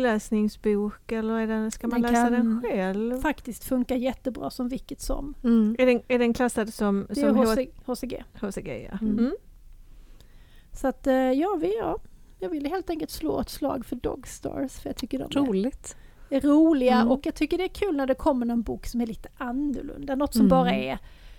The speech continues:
Speaker 2: något helt annat.
Speaker 3: Mm.
Speaker 2: Ett infall, liksom.
Speaker 1: Sa du vilket förlag?
Speaker 2: Nej, det sa jag inte, tror jag, men det är Bonnier Carlsen.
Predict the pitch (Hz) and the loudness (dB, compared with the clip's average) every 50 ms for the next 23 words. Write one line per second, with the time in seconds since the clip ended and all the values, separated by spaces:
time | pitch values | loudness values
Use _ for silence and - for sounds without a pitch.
0 | - - - 254 247 - - - 240 - - - - - - 240 254 254 254 - | -18 -14 -12 -12 -12 -10 -8 -8 -8 -8 -8 -10 -10 -8 -6 -2 -2 -2 -2 -2
1 | - - - - - - - - 226 214 196 196 202 262 262 240 240 247 - - | -6 -10 -12 -12 -14 -10 -4 0 2 4 4 4 2 2 2 2 2 0 0 -2
2 | - - - - - 226 - - - - - - - - - 233 - - - - | -6 -6 -6 -8 -10 -12 -14 -16 -18 -18 -16 -16 -14 -12 -12 -12 -12 -14 -6 0
3 | - 240 220 214 202 220 208 226 220 - - 269 277 285 - - 190 196 202 226 | 2 2 4 4 2 2 0 0 -2 -2 -2 -2 -2 -2 -2 -2 -2 -2 -2 -2
4 | 220 226 - - - - - - - 277 381 466 - 254 285 262 - 381 381 359 | -4 -6 -10 -16 -20 -20 -18 -10 -8 -6 -6 -4 -4 -6 -6 -6 -4 -4 -4 -4
5 | 370 440 453 - - - 262 269 - - 254 - 262 262 269 277 277 330 339 311 | -4 -6 -8 -10 -10 -10 -10 -10 -8 -8 -8 -6 -6 -4 -4 -4 -4 -4 -4 -2
6 | 254 311 294 277 311 330 - - - - - - - - 262 | -2 -2 -2 -2 -4 -6 -8 -10 -10 -10 -12 -14 -14 -14 -14